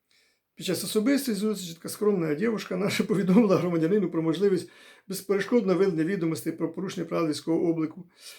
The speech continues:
Після одержання вигоди в двадцять тисяч зловмисницю затримано в порядку двісті восьмий К П К України. Ну, я думаю, це підставний був чувачок.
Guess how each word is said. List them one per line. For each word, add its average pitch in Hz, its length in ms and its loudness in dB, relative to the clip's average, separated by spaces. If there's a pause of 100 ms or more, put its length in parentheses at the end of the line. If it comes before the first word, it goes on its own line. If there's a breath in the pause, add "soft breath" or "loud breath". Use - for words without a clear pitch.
(120)
Після 240 280 6
одержання 175 640 4
вигоди 160 460 0
в 151 60 -4
двадцять 156 380 -2
тисяч 214 240 -4
зловмисницю 170 640 -2
затримано 170 680 0
в - 100 -12
порядку 180 580 -2 (180)
двісті 175 340 -4
восьмий 180 340 0
К 170 120 -6
П 165 140 -6
К 170 180 -2
України. 147 420 -4 (440 soft breath)
Ну, 233 180 6
я 220 160 8
думаю, 220 380 6
це 202 280 4
підставний 175 580 0
був 180 180 -6
чувачок. 208 640 0